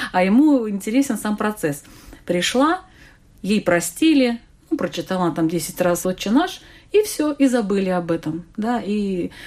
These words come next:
как бы камень с души, а то, что вот в этот момент, что происходило реально, да, что она, в общем-то, ушла из своей семьи, и как она, м, моральным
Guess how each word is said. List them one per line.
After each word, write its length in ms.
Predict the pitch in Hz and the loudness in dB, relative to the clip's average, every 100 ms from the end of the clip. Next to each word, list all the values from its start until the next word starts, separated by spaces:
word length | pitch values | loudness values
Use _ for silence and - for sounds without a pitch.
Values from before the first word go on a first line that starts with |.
| - | -10
как 160 | 190 180 | -8 -6
бы 100 | 170 | -2
камень 320 | 220 208 175 | 2 2 0
с 40 | |
души, 420 | 170 175 - 285 | -4 -8 0 2
а 300 | 233 180 175 | 2 2 -2
то, 200 | 170 - | -2 -2
что 280 | 202 - 185 | -4 -2 0
вот 240 | 175 180 185 | 0 -2 -2
в 60 | |
этот 200 | 185 185 | -2 0
момент, 460 | 190 185 180 170 - - - - | 2 2 2 0 -4 -16 -16 -12
что 220 | - 233 | -2 -2
происходило 600 | 208 202 180 202 196 180 185 | 2 0 0 0 2 2 4
реально, 480 | 214 349 392 165 | 2 2 2 0
да, 300 | 165 180 277 - - | -2 -2 -4 -4 -14
что 220 | - 175 | -6 -2
она, 300 | 175 170 170 | 0 -2 -2
в 60 | |
общем-то, 380 | 170 - 170 160 - - | -4 -6 -6 -10 -12 -10
ушла 300 | - - 185 | -6 -2 2
из 80 | 175 | 2
своей 220 | 190 180 | 2 0
семьи, 480 | 175 190 190 240 285 | 0 -2 0 4 4
и 340 | 196 185 180 165 151 - | 2 -4 -4 -6 -8 -6
как 200 | 170 170 | -4 -2
она, 560 | 170 170 160 156 147 | 0 2 0 0 -2
м, 240 | - 107 - - - - | -4 -6 -10 -14 -16 -4
моральным 760 | 180 208 196 170 170 165 170 | 0 2 2 2 2 2 0